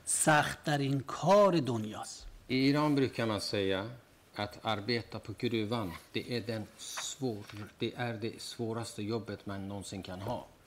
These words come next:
Speaker 1: و ایرانی‌ها این کار رو طنز کردن.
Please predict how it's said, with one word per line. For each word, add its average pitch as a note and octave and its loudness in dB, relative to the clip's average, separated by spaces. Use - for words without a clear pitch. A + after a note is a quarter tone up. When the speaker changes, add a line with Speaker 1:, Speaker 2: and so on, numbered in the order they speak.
Speaker 1:
و - 0
ایرانی‌ها G3 4
این A3+ 0
کار G3+ -2
رو G#3 -2
طنز F3+ 8
کردن. A2+ -12